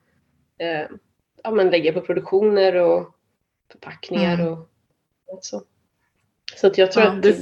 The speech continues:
Speaker 2: du fick liksom, ehm, investera i dig själv. Alltså det var din egen
Speaker 1: Ja.
Speaker 2: V C, liksom.
Speaker 1: Precis.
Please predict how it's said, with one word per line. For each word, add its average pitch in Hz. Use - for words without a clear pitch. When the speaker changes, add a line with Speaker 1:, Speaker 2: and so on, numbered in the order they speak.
Speaker 2:
du 208
fick 226
liksom, 196
ehm, 165
investera 175
i 165
dig 175
själv. -
Alltså 214
det 180
var 180
din 175
egen 208
Speaker 1:
Ja. 214
Speaker 2:
V 185
C, 165
liksom. 190
Speaker 1:
Precis. -